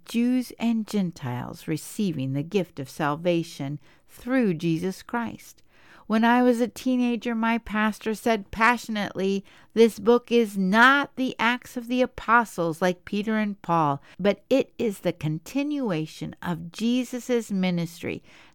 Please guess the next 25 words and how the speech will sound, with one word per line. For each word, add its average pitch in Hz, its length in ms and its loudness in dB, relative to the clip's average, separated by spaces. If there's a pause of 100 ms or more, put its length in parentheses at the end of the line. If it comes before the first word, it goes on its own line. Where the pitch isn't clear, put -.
now 214 600 4
instead 202 500 -4
of 190 260 0
in 285 280 0
the 302 120 0
body, 143 720 -2 (240)
in 185 380 4
the 143 100 -2
Spirit." 147 640 -2 (760)
We 240 160 6
have 226 120 6
learned 269 380 0
that - 180 -4
Paul 240 280 -4
took - 300 -8
three 285 400 2
missionary 214 600 0
journeys, 143 640 -6 (100)
and 180 280 -2
with 294 360 2
these 143 320 -2
there 156 220 2
is 170 160 2
a 175 60 0
pattern. 143 680 -2